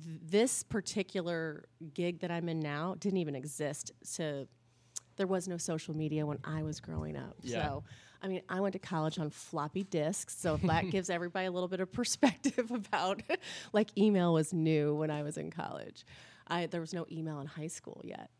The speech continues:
Speaker 1: I mean,
Speaker 2: So when did you stumble upon social media, like Instagram? When did you first make your account?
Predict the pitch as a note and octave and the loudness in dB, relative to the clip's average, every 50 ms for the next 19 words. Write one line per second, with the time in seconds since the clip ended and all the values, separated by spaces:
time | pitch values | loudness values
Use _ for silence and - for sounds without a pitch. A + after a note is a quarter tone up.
0 | - - F#3 - - - - - F3 - - - C#3 C#3 D3+ E3+ F#3 F#3 E3+ C#3+ | -14 -10 -8 -8 -8 -8 -10 -12 -14 -10 -2 0 2 2 4 2 2 0 0 -2
1 | C#3+ C#3+ - - - C3 C3 B2 B2 A#2 A2 - - A#2 A2+ A2+ G#2+ G#2 G#2 G2 | -4 -4 -6 -4 -4 -4 -2 -2 -2 -2 -4 -4 -6 -4 -4 -4 -2 -4 -4 -6
2 | F#2+ F#2+ F#2+ - - - - A#2+ A2+ - A2 G#2+ A2 A2+ A2 G2+ F#2+ G2 - - | -8 -10 -12 -14 -10 -4 -2 -2 -2 -2 -4 -6 -6 -4 -6 -6 -8 -8 -8 -6
3 | A#2 A2 A2 G#2+ G#2+ F#2+ G2 F#2 F#2 F#2 F#2+ G2+ G#2+ A2 A2 G#2 A2 G#2+ G#2+ G#2+ | -6 -4 -4 -6 -8 -10 -10 -12 -12 -12 -12 -10 -10 -10 -8 -8 -8 -8 -8 -10
4 | G2 - - - _ _ _ _ - B2 A2+ G#2+ - - A2 G#2 - - F#2+ F#2+ | -10 -14 -20 -20 _ _ _ _ -6 -6 -6 -6 -6 -6 -6 -6 -8 -10 -12 -14
5 | F#2+ - - - - | -12 -12 -12 -12 -12